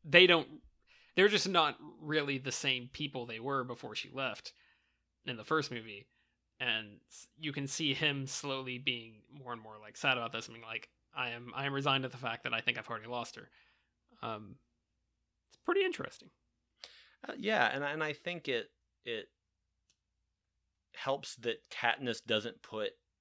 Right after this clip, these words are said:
Speaker 2: or, and, and that the writers and Suzanne Collins don't put an unnecessary amount of focus on that, that she does care about. And it's more, I, I, I get from this less that she's like,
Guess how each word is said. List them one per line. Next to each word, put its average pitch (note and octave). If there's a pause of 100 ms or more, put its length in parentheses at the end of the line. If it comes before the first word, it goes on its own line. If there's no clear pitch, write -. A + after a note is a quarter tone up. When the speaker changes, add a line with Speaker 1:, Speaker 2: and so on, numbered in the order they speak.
(520)
Speaker 2:
or, C#3
and, C#3+
and C3
that A#2+
the A#2
writers G#2
and G2
Suzanne F#2
Collins G#2+
don't -
put G#2 (920)
an B2+
unnecessary A#2
amount G#2
of F#2
focus - (140)
on C3
that, C3+ (520)
that D#3
she G#3
does -
care A#2
about. G#2+
And D#3+
it's D3+
more, F#3
I, - (220)
I, E3+ (140)
I F3
get F3+
from C#3+
this B2
less A2+
that -
she's G#2+
like, G2